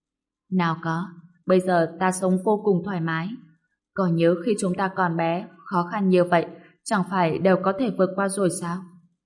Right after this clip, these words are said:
Mộ tỷ tỷ dặn ta nói với chàng, nếu như chàng thật sự yêu thích công chúa kia, chúng ta sẽ không phản đối." Lãnh Thiên Minh ôm chặt lấy Tiểu Lan, vừa cười vừa nói.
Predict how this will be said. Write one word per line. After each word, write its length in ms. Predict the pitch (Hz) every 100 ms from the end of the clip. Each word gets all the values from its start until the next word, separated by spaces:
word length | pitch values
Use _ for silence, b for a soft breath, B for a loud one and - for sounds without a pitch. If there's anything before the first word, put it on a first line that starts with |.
| _
Mộ 180 | 202 202 208
tỷ 140 | 185 185
tỷ 140 | 175
dặn 220 | 165 185 -
ta 120 | 190
nói 180 | 180 175 180
với 140 | 185
chàng, 260 | 180 196 160 156 - - _ -
nếu 220 | 185 175
như 280 | 190 185 180
chàng 200 | - 190 175
thật 80 | 180 185
sự 80 | -
yêu 160 | 185 180
thích 120 | 269 -
công 160 | 202 185
chúa 140 | 185 175
kia, 220 | 175 170 - - _
chúng 200 | - 202 185
ta 160 | 185 180
sẽ 220 | 196 170
không 200 | - 214
phản 180 | 233 180
đối." 220 | 170 170 196 - - _ _ _ _ _
Lãnh 200 | 185 180 185
Thiên 160 | 202 175
Minh 200 | 170 165
ôm 160 | 185 180 180
chặt 60 | 180
lấy 240 | 170 170
Tiểu 140 | 214 180
Lan, 340 | 160 165 160 160 - -
vừa 220 | 185 175 -
cười 180 | 175 160 165
vừa 120 | 175
nói. 380 | 156 156 160